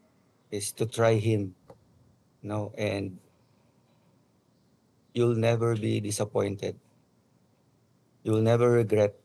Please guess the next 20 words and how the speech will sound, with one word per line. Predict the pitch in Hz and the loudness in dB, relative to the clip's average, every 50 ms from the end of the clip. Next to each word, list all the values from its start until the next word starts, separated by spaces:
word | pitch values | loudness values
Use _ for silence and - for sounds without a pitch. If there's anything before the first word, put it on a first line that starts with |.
| - - | -18 -10
uh, | - 107 104 104 101 95 95 90 - _ _ _ _ _ _ _ - | -8 -6 -4 -4 -4 -6 -8 -10 -14 _ _ _ _ _ _ _ -10
su-, | 117 107 104 107 104 | -8 -4 -2 -2 -2
surrendering | 101 - 113 107 107 110 117 113 110 117 113 113 110 107 107 107 104 107 - _ _ _ _ _ | -2 0 2 2 2 2 2 0 0 0 0 0 0 -2 -2 -4 -8 -10 -14 _ _ _ _ _
your | - - 104 101 | -2 0 0 2
life | 98 95 95 98 98 98 - | 2 2 0 0 -4 -6 -8
to | - 101 | -8 -8
Christ, | - - 90 85 85 90 - - - - - _ _ _ _ _ _ _ _ _ - | -6 -6 -8 -8 -8 -10 -14 -16 -16 -18 -18 _ _ _ _ _ _ _ _ _ -8
to | 107 | -8
Jesus, | 95 92 95 98 98 - - 98 90 - - - | -6 -6 -6 -6 -6 -6 -8 -10 -10 -10 -12 -10
because | - 101 98 - 98 92 - - - - _ _ _ _ _ _ _ _ _ _ _ _ _ _ _ - | -10 -10 -8 -8 -8 -8 -8 -10 -12 -12 _ _ _ _ _ _ _ _ _ _ _ _ _ _ _ -6
he | 117 117 | -2 0
will | 113 113 113 113 113 113 113 _ _ _ _ _ - | 0 0 -2 -2 -6 -12 -18 _ _ _ _ _ -4
take | 117 107 110 | -4 -2 0
care | - 117 110 107 107 | 0 0 2 2 2
of | 104 - - _ _ _ _ _ _ _ - | 0 -4 -8 _ _ _ _ _ _ _ 2
everything. | 117 117 113 120 113 113 107 98 92 90 - _ _ _ - | 2 4 4 2 0 0 -2 -2 -4 -8 -16 _ _ _ -8
You | 110 | -6
know, | 107 104 | -4 0
he | 104 107 | 0 2
will | 104 101 98 92 | 2 0 -2 -4